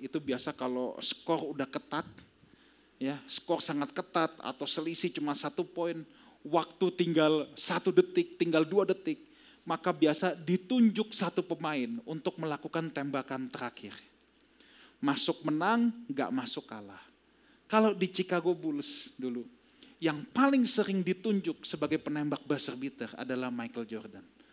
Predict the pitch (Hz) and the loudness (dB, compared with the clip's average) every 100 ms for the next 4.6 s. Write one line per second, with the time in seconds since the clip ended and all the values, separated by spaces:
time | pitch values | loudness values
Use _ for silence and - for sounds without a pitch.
0 | _ - - 139 135 135 123 107 - _ | _ -12 -6 -2 0 0 -2 -6 -14 _
1 | _ - - - - 202 208 185 160 143 | _ -20 -20 -14 -4 0 2 2 0 0
2 | 143 135 139 120 104 98 - _ _ 135 | -2 0 -2 -2 -6 -10 -20 _ _ 0
3 | 131 123 - - _ 185 196 165 135 135 | 0 -2 -8 -20 _ -2 0 0 -2 -2
4 | 131 131 - 120 110 | -4 -8 -8 -8 -10